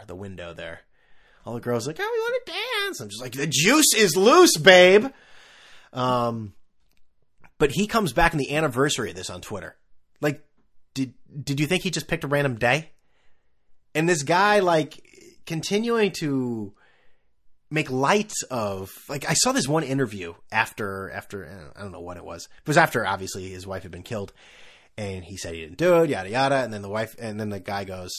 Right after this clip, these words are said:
excuse me, the interviewer, the woman says, "And after our interview, O J, in some sort of sick joke, did this afterwards." And she opened up the door, and it was him with, like, a banana. And he was, like, replicating, like, Psycho,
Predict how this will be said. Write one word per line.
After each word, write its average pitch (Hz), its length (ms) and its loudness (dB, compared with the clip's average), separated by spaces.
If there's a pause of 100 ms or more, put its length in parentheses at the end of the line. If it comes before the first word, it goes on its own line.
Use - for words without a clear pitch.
excuse 110 240 -8
me, 101 60 -6
the 98 160 -12
interviewer, 95 380 -6
the 95 80 -10
woman 95 220 -10
says, 95 240 -12 (340)
"And 117 120 -8
after 180 360 -2
our 135 140 2
interview, 90 380 -6 (800)
O 156 120 2
J, 143 600 2
in 117 160 -10
some 170 180 -8
sort 175 200 -4
of 120 100 -8
sick - 340 -6
joke, - 580 -4 (320)
did 127 220 0
this 127 220 -4 (160)
afterwards." 90 560 -10 (1160)
And 139 120 -6
she - 160 -4
opened 165 260 0
up 165 120 -4
the 139 80 0
door, 120 500 0 (920)
and 135 100 -2
it 127 40 2
was 120 140 -4
him 151 260 -2
with, 107 100 -6
like, 110 180 -8
a 110 60 -12
banana. 107 640 -6 (800)
And 127 160 -8
he 143 140 -2
was, 139 160 0
like, 135 140 -2
replicating, 123 640 -2
like, 110 280 -8
Psycho, 107 580 -4